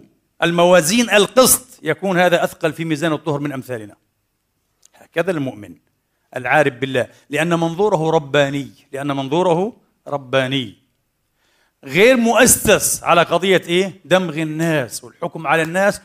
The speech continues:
والمطالبة بعقاب الناس وتطبيق الشرائع فيهم إقامة لشرع الله. هو يفهم أن شرع الله أوسع بكثير من هذا وأعظم وأجل وألطف وأرق بكثير من هذا.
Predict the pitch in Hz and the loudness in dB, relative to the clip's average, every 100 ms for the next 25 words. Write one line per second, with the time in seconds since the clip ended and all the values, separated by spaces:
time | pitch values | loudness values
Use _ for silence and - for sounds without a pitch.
0 | _ _ 180 180 180 214 226 208 190 226 | _ _ 4 4 2 4 6 4 4 6
1 | 208 - 214 185 175 160 143 107 - - | 6 6 6 6 2 2 0 2 -2 -4
2 | - _ _ _ _ _ _ _ 165 170 | -12 _ _ _ _ _ _ _ -2 0
3 | 147 175 208 190 - 190 202 196 175 135 | 0 0 0 -2 2 6 6 6 4 2
4 | 202 175 139 117 151 202 202 185 185 170 | 0 0 0 -2 0 2 2 0 -4 -6
5 | 165 175 185 156 151 143 135 101 - _ | -2 0 0 0 -2 0 -2 -2 -8 _
6 | _ 151 143 175 - 151 143 139 165 139 | _ 0 2 2 -2 -6 -6 -2 -2 0
7 | 151 147 135 156 - 123 131 135 127 - | 2 2 0 -4 -8 -12 -14 -20 -20 -20
8 | 185 214 214 127 110 117 _ _ _ _ | -16 -14 -14 -16 -18 -20 _ _ _ _
9 | _ - 147 175 160 165 170 160 156 151 | _ -10 -2 -2 -2 -4 0 -2 -2 -4
10 | 147 202 175 156 143 180 - 170 143 156 | -2 -2 -2 -2 -2 -4 -4 -4 -2 0
11 | 175 - 151 156 - 254 - 170 269 247 | 0 -2 -2 -2 2 2 2 2 2 2
12 | 208 143 113 | 2 0 -2